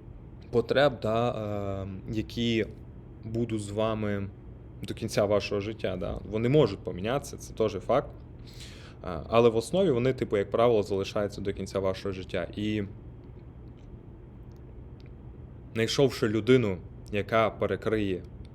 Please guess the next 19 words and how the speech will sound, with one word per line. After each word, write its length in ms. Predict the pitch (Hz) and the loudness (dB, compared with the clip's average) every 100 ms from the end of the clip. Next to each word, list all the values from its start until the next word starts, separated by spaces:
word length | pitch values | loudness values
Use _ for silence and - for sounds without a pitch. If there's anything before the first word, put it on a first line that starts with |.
| - - - | -16 -10 -4
оці 360 | 98 - 170 | -2 2 2
потреби, 580 | 180 139 104 92 85 - - - - - - - - - | 4 2 2 0 -2 -10 -14 -14 -14 -14 -14 -16 -14 -6
і 80 | 101 | -2
зрозумівши, 600 | 107 107 110 120 - - | 0 0 0 0 -2 -6
що 180 | - | -6
да, 400 | 90 104 120 92 87 - - | -2 0 0 0 -6 -14 -10
мені 220 | 95 98 | -6 -2
от 240 | 95 92 90 | -2 -2 -4
оця 260 | 82 98 | -2 -2
людина 340 | 92 90 92 82 | -2 -4 -6 -8
підходить 540 | - - 104 117 110 95 | -12 -2 4 4 4 -2
по 80 | |
цим 200 | 101 - | -6 -8
всім 220 | 92 - - | -10 -10 -8
параметрам 640 | 85 87 87 90 - - - - - - | -8 -6 -8 -10 -12 -12 -14 -14 -14 -12
і 60 | |
так 240 | 95 85 85 | -6 -6 -2
далі, 380 | 98 131 107 82 - - - - - - - - - - - - - - - - - - - - | 0 2 0 -4 -12 -16 -16 -16 -16 -16 -16 -16 -16 -16 -16 -16 -16 -16 -16 -16 -16 -16 -14 0
дуже 560 | 113 175 185 156 143 | 4 6 6 6 4